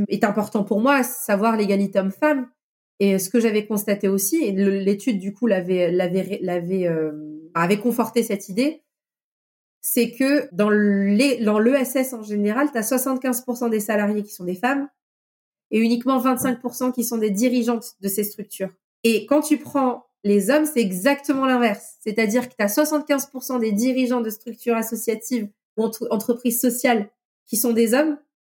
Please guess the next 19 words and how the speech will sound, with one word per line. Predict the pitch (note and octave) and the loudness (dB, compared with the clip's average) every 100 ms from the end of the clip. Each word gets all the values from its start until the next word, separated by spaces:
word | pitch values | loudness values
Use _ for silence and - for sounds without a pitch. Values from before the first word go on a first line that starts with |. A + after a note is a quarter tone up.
| _ | _
et | A3 | -2
en | G3+ | 2
fait | C4 | 2
vingt-cinq | G#3+ B3 C4 B3 | 2 2 0 -2
pour | A#3+ | -2
cent | C4+ B3+ | -2 -2
qui | A#3+ | -4
sont | A3+ | -4
des | G#3+ | -4
salariés. | G#3+ G3+ G3 F#3+ - _ _ _ _ _ - | 0 0 0 -6 -12 _ _ _ _ _ 0
Et | A3 | 2
donc | A#3 C4 | 4 4
là, | D#4 | 4
il | |
y | C4 | 4
a | |
quand | B3 A#3 | 2 2
même | A3+ | 2
un, | A3 | -2